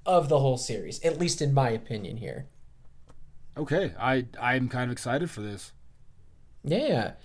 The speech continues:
Speaker 2: Yeah.
Speaker 1: All right, you ready for a synopsis here, Mark?
Speaker 2: Lay it on me. Or can I give you my synopsis and then you tell me what you think of it?
Speaker 1: Yeah, no, go for it, man.
Speaker 2: Luann is sad because another boyfriend that she, or another boy that she slept with broke up with her.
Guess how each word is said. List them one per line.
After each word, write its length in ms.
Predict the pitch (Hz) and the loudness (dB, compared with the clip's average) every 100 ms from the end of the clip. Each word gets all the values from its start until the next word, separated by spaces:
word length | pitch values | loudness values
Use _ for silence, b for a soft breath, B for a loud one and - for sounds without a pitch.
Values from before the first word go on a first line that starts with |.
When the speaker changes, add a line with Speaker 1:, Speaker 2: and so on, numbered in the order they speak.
| - | -6
Speaker 2:
Yeah. 140 | 123 | 4
Speaker 1:
All 80 | 160 | 10
right, 160 | 165 135 | 10 10
you 80 | 151 | 8
ready 120 | 170 | 8
for 80 | 180 | 6
a 40 | |
synopsis 480 | - 175 185 185 185 | 6 6 6 4 2
here, 120 | 208 | 4
Mark? 380 | 208 233 240 - - | 6 6 4 -2 0
Speaker 2:
Lay 260 | 147 165 | 6 8
it 60 | 165 | 8
on 180 | 151 139 | 8 6
me. 220 | 107 92 | 2 0
Or 140 | 196 190 | 6 8
can 140 | 175 | 12
I 200 | 196 208 - - - - - | 12 12 4 -8 -10 -10 -4
give 180 | 202 | 0
you 100 | 202 | 2
my 220 | 165 147 165 | 8 8 8
synopsis 640 | - 190 190 190 214 170 | 6 6 4 4 -2 0
and 60 | 160 | 2
then 120 | 139 | 4
you 180 | 135 156 | 4 0
tell 180 | 151 175 | 4 4
me 80 | 165 | 6
what 200 | 135 139 | 4 2
you 80 | |
think 260 | 151 202 202 | -2 -2 -2
of 160 | 208 226 | -2 -2
it? 180 | 233 - - - | -6 -10 -20 0
Speaker 1:
Yeah, 300 | 156 247 339 | 8 10 10
no, 240 | 208 277 311 | 12 12 12
go 180 | 226 370 | 12 12
for 220 | 403 220 | 10 10
it, 60 | |
man. 280 | 143 160 277 - - - - - - | 8 2 0 -8 -20 -20 -20 -12 0
Speaker 2:
Luann 320 | 127 185 233 | 6 8 8
is 120 | 190 | 6
sad 320 | - 220 196 | 12 12 12
because 320 | 170 170 180 | 12 8 8
another 300 | 160 170 214 | 10 10 10
boyfriend 560 | 170 185 196 - 170 160 | 8 8 8 8 4 4
that 100 | 147 | 0
she, 160 | - 135 214 | -2 -2 2
or 60 | |
another 260 | 165 208 226 | 6 8 6
boy 220 | 151 196 | 6 6
that 120 | 165 | 6
she 160 | 135 185 | 0 -2
slept 320 | - 185 170 | 2 2 4
with 100 | 151 | 2
broke 240 | 131 156 151 | 4 4 6
up 160 | 160 | 2
with 120 | 123 110 | 2 -4
her. 220 | 107 | -4